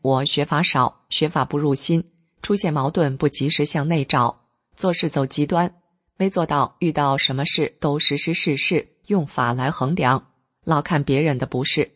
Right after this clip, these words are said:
向外求，不实修，做什么事都以自我为中心。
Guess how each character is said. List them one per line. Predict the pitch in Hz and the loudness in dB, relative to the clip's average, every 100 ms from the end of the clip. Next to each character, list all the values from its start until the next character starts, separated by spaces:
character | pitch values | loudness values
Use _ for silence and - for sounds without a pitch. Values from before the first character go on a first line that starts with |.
| _ _ | _ _
向 | - 151 | -2 0
外 | 156 131 | 0 -2
求， | - 131 131 - _ _ | -2 2 2 -2 _ _
不 | 151 | 0
实 | - 139 | 2 0
修， | - 170 165 _ _ _ _ | 0 0 -2 _ _ _ _
做 | - 196 | -2 0
什 | 190 151 | 2 0
么 | |
事 | 170 156 139 | 2 2 2
都 | 139 151 | 2 0
以 | 139 | 0
自 | 131 - | -2 0
我 | 143 127 | 0 2
为 | 131 | 0
中 | 131 147 151 | 0 -2 -2
心。 | - 170 170 | 0 0 0